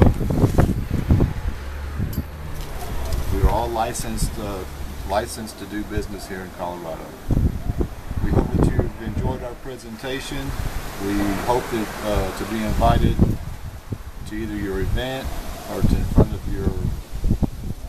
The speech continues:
place of business, your birthday parties, private events. Uh, we're looking forward to, uh, doing business with you all.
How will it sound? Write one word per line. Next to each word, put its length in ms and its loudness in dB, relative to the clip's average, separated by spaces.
place 240 -4
of 200 2
business, 580 4
your 160 4
birthday 380 -6
parties, 560 -8
private 300 0
events. 580 -6
Uh, 840 0
we're 80 -6
looking 280 -6
forward 500 -2
to, 120 4
uh, 240 -4
doing 300 -6
business 380 -4
with 140 -10
you 140 -4
all. 200 -2